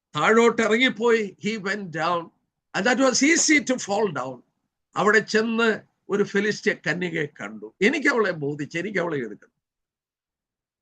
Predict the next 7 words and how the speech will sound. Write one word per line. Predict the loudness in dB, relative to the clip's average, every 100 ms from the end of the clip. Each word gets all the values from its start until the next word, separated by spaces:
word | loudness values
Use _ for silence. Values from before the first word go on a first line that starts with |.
| _ _ -10
തന്റെ | -4 -2
അധപ്പതനം | 0 -2 -4 -4 -4 -4 -4
അവിടെ | -6 -6
ആരംഭിക്കുക. | -8 -10 -14 -18 -20 _ _ _ _ _ _ _ _ _ _ _ _ -4
തന്റെ | 0 4 4
ആശീർവാദം | 4 4 4 4 2
നഷ്ടപ്പെട്ട് | 0 -4 -2 -4 -4 -10 -14